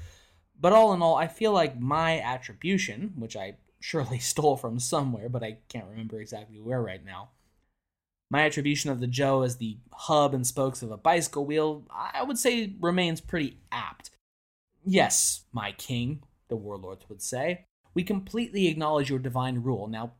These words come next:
shut up while we do important things." As for the titles you've read about, now I've certainly used myself, they are absolutely approximations. It's, you know, it's not a one-to-one sort of ratio.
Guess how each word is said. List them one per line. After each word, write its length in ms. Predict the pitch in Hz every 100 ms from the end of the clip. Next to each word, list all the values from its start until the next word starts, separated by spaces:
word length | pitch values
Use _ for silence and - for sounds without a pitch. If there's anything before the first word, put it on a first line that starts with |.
| _
shut 400 | - - 170 160
up 220 | 87 - 123
while 260 | 113 110
we 120 | 113
do 220 | 113 117 113
important 460 | 110 - 101 95 -
things." 480 | 117 92 - - - - _ _ _ _ _ -
As 300 | 226 233 202
for 280 | - 175 165
the 100 | 156
titles 440 | - 131 135 127
you've 180 | 127 123
read 160 | 110
about, 240 | 113 131 170
now 120 | 165
I've 220 | 156 156
certainly 380 | - 151 139 127
used 420 | 117 117 127 123
myself, 640 | 107 98 - - 139 131 135
they 160 | 151
are 280 | 139 139 131 -
absolutely 600 | 156 151 - 135 131 113
approximations. 1040 | 117 - 104 - 117 95 82 - - -
It's, 260 | 98 - - -
you 140 | 92
know, 120 | - 95
it's 140 | -
not 160 | 127 120
a 40 |
one-to-one 840 | 107 113 135 127 123 113 117 113 -
sort 220 | - 113
of 140 | 95
ratio. 480 | 95 98 - 80 -